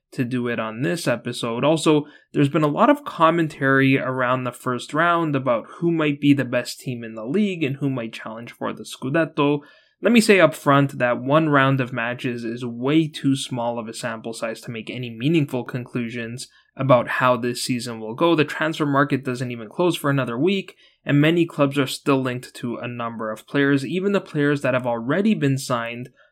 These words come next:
are still being integrated into their new teams. You'll see that the teams that were fielded in the first round will probably be very different than the teams that will be fielded,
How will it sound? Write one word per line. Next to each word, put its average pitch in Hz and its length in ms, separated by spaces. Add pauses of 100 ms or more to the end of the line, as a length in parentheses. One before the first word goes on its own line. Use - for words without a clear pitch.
(120)
are 135 80
still 214 220
being 214 280
integrated 131 880
into 127 320
their 117 200
new 113 240
teams. 117 320
You'll 127 140
see 202 240
that 131 200
the 117 100
teams 185 380
that 135 120
were 135 160
fielded 131 560 (240)
in 135 140
the 117 80
first 214 400
round 117 280
will 120 120
probably 247 760
be 190 140
very 160 320
different 135 500
than 123 140
the 123 80
teams 123 300
that 120 160
will 147 160
be 147 160
fielded, 123 580